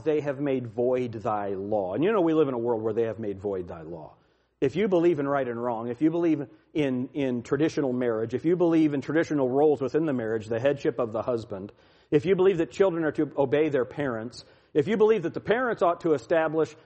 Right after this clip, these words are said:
the righteousness of the children, not the school system and not the government,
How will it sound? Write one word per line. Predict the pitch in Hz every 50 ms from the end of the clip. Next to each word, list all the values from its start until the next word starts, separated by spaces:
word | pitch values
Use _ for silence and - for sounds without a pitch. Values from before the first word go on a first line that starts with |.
| _ -
the | 143 135
righteousness | 120 135 147 175 180 - - 165 170 - 160 147 - -
of | 131 110
the | 123
children, | 120 - 156 160 160 131 127 135 135 139
not | 143 151 220 - -
the | 175 156
school | - - 214 208 202 180
system | - 165 147 - - 156 139
and | 135 135
not | 147 147 143
the | - 123
government, | 107 135 147 135 131 120 113 113 -